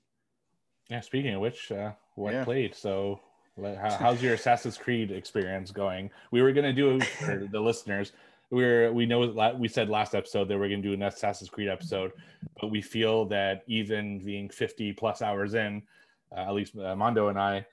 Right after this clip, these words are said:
Speaker 1: we still feel there's stuff that's being revealed in the game. Um, so we're gonna take it a little further and we're gonna push it out until we're completely ready, I guess.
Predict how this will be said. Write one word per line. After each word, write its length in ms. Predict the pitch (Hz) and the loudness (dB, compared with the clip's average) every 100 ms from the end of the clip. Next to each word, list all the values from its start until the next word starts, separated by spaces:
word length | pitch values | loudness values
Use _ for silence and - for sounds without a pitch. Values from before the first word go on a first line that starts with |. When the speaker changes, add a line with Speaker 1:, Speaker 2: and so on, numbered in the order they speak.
| _ _ _ | _ _ _
Speaker 1:
we 160 | 104 107 | -6 -6
still 260 | - 127 | -2 0
feel 280 | 120 107 98 | 0 0 -2
there's 200 | 95 95 | -2 -6
stuff 300 | - 104 - | 0 -2 -2
that's 280 | 104 92 - | -8 -8 -10
being 220 | 101 104 | -6 -4
revealed 420 | 101 101 101 101 101 | -4 -4 -2 -2 -4
in 80 | 95 | -6
the 60 | |
game. 380 | 92 101 95 101 _ _ _ _ - | -6 -6 -6 -10 _ _ _ _ -4
Um, 340 | 98 98 95 | -2 -2 -4
so 600 | 92 - 98 95 92 92 101 | -6 -2 0 0 -2 -6 -4
we're 160 | 104 | -2
gonna 160 | 101 101 | -2 -4
take 280 | - 107 101 | -4 -6 -4
it 200 | 95 - _ _ _ _ _ - | -6 -6 _ _ _ _ _ -10
a 40 | |
little 260 | 104 101 95 | -4 -2 -4
further 520 | - 101 95 95 92 | -4 -2 -2 -2 -4
and 120 | 92 | -6
we're 80 | 95 | -8
gonna 260 | 92 90 90 - - | -8 -8 -10 -14 -14
push 180 | 98 - | -10 -4
it 80 | |
out 200 | 95 95 | -4 -2
until 300 | 95 95 98 | -6 -8 -8
we're 300 | 90 92 87 - _ _ _ _ | -6 -6 -8 -12 _ _ _ _
completely 460 | - 101 104 92 90 | -14 -10 -6 -6 -8
ready, 300 | 87 87 87 | -12 -12 -12
I 60 | 85 | -12
guess. 260 | 90 - | -14 -14